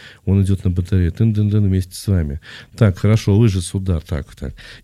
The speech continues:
И так, может быть, вам нужно сделать двадцать раз, может быть, тридцать раз.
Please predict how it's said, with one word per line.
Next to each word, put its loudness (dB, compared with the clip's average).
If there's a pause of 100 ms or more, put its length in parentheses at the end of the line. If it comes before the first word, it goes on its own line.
И 4
так, 0
может 2
быть, 0
вам 4
нужно 2
сделать 0
двадцать 2
раз, -2
может 2
быть, -2
тридцать -4
раз. -8